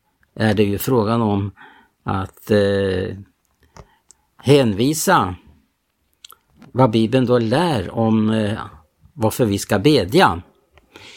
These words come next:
Nu finns det flera sidor av bönen. Jag har, hinner inte här nämna, kanske bara möjligen en eller två sidor. Men jag tänkte framför allt ta upp om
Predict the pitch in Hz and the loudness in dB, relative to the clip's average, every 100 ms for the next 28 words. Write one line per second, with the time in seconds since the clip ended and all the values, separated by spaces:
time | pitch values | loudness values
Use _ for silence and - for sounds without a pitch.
0 | - - - 135 175 160 175 160 156 139 | -20 -6 0 2 2 2 0 0 0 0
1 | 131 - 143 113 120 123 101 104 151 127 | 0 0 0 0 0 0 0 2 2 0
2 | 90 87 - _ _ - _ _ - 107 | -2 -6 -10 _ _ -20 _ _ -6 0
3 | 107 113 113 107 117 - - 113 104 101 | 0 0 -2 -6 -14 -8 -2 0 0 0
4 | 117 104 135 156 143 143 127 123 139 143 | 0 2 2 0 0 0 0 0 -2 -4
5 | _ _ _ _ _ _ _ 117 110 95 | _ _ _ _ _ _ _ 2 2 2
6 | 101 110 107 104 107 110 95 98 95 101 | 0 2 0 0 0 0 0 -2 0 0
7 | 107 107 117 131 123 120 - 110 117 - | -2 0 0 0 0 -2 -2 -4 -4 -2
8 | 135 113 107 143 175 - _ _ _ - | 0 0 0 0 -2 -14 _ _ _ -20
9 | _ - - _ - 120 135 143 170 165 | _ -20 -20 _ -2 2 4 2 0 0
10 | 170 156 - 143 139 160 - 165 170 - | 0 0 0 0 0 -4 0 0 0 0
11 | 143 123 120 - - - - 113 117 113 | 0 0 -2 -4 -20 -20 -6 0 0 0